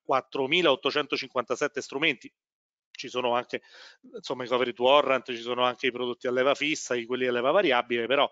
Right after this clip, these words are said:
ecco, anche, se parliamo anche solamente di investment, comunque la scelta è, è veramente ampia.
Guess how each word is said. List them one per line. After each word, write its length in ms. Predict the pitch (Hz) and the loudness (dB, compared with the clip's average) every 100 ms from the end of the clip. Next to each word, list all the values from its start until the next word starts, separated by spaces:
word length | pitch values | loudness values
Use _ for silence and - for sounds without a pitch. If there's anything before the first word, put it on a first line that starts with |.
| - - _ | -4 -20 _
ecco, 320 | 160 135 165 | -10 -8 -8
anche, 320 | 208 170 143 117 - 98 214 _ _ 107 _ _ _ | -10 -4 -6 -6 -20 -20 -20 _ _ -20 _ _ _
se 160 | - 135 | -12 -6
parliamo 320 | 131 139 139 | 0 2 2
anche 320 | 139 151 139 | 2 -2 -4
solamente 420 | - 147 139 147 | -2 0 2 0
di 80 | 143 | 0
investment, 600 | 143 139 120 - 123 113 | 0 2 0 -2 -6 -6
comunque 460 | 131 127 107 123 123 | -8 -8 -6 -6 -4
la 100 | 117 | -6
scelta 420 | - 120 104 117 | -4 -8 -10 -12
è, 120 | 113 113 - - _ | -12 -14 -20 -20 _
è 160 | - | -2
veramente 560 | 135 139 131 131 117 123 | 0 2 2 0 -2 -2
ampia. 420 | 110 107 _ 120 | -2 -6 _ -20